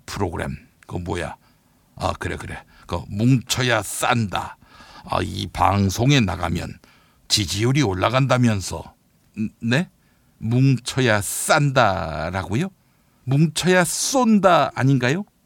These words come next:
그, 낙연이 뭉쳐야 쏜다에 나가려고? 꿈깨!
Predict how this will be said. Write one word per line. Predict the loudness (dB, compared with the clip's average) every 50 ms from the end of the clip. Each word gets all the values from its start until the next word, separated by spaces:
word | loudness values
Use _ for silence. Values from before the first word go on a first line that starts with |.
| _ _ _
그, | 0 2
낙연이 | 4 6 6 6 6 6 4 2 2 2 0 -2 -6 -12 _ _ _ _
뭉쳐야 | _ 2 4 4 4 2 2 2 2 4 4 2
쏜다에 | 0 0 0 4 4 4 6 6 6 4 4 6
나가려고? | 4 4 4 4 4 2 2 2 2 2 2 0 0 -6 _ _ _ _ _ _ _ _
꿈깨! | 4 6 6 6 4 4 6 6 6 6 4 2 -4